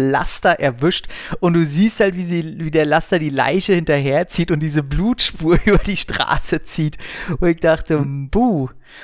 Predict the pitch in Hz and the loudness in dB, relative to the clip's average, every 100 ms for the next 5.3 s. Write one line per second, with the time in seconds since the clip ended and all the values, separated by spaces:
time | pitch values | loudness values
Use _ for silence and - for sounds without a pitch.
0 | - - 156 196 220 - 220 185 151 143 | -14 -4 0 0 0 0 -2 0 -2 0
1 | 135 196 202 180 170 160 151 139 175 185 | 2 2 0 -2 -2 -2 -2 0 0 0
2 | 156 - - 147 190 190 165 165 - 151 | -4 -4 -2 0 0 0 -2 -2 0 0
3 | 165 156 131 127 - - - _ _ _ | 0 -2 -2 -8 -8 -10 -12 _ _ _
4 | - 135 143 139 120 151 170 - 120 117 | -8 0 2 2 2 0 0 -4 -2 -2
5 | 113 120 | -4 -8